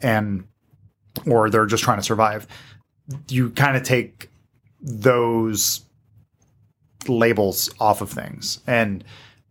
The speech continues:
that to me is when I was like, "Okay, yes, when we started it, the book starts this way and it goes this way," because the prediction there is people like things black and white.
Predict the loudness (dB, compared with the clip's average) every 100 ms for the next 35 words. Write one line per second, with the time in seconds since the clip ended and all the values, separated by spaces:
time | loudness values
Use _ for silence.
0 | _ 0 2 2 -2 -4 -2 -2 -2 -2
1 | -2 0 0 2 0 -2 _ _ _ _
2 | _ _ _ -20 _ _ _ 0 0 0
3 | -10 -6 -4 -2 2 0 0 -4 -6 -8
4 | _ _ _ _ _ _ _ _ _ 0
5 | 2 2 2 2 -2 -10 -2 -2 -2 -4
6 | -4 -4 -10 -6 -4 -2 -4 -4 -6 -8
7 | -6 -8 -2 2 2 0 -2 -4 -8 -14
8 | _ _ _ _ _ _ _ _ _ _
9 | _ _ _ _ _ -2 -2 -2 0 2
10 | 2 2 -2 0 0 2 2 0 -2 -6
11 | -10 -20 -20 _ _ _ _ _ _ _
12 | _ 0 2 2 2 0 -6 -4 -4 -6
13 | -8 -10 -12